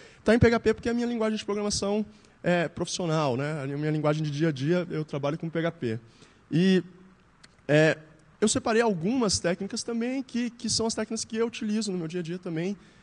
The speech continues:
Não necessariamente só existem essas, ou, ou existem outras técnicas também, mas não necessariamente, é, essas são as mais importantes, são as que funcionam pra mim, são as que eu gosto de usar no meu dia a dia quando eu bato o olho no código, né?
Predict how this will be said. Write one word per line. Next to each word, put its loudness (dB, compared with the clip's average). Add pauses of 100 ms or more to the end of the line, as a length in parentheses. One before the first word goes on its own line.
(200)
Não -2
necessariamente -2
só 0
existem -2
essas, -2
ou, 0
ou 0
existem -2
outras -4
técnicas -8
também, -4 (520)
mas 0
não -2
necessariamente, -4 (1040)
é, 2
essas -2
são -4
as -8
mais -8
importantes, -10
são -8
as -8
que -12
funcionam -6
pra -4
mim, -4
são -4
as -6
que -6
eu 0
gosto -2
de -4
usar -4
no -6
meu -6
dia -6
a -8
dia -8
quando -8
eu -6
bato -4
o -4
olho -4
no -6
código, -2
né? -10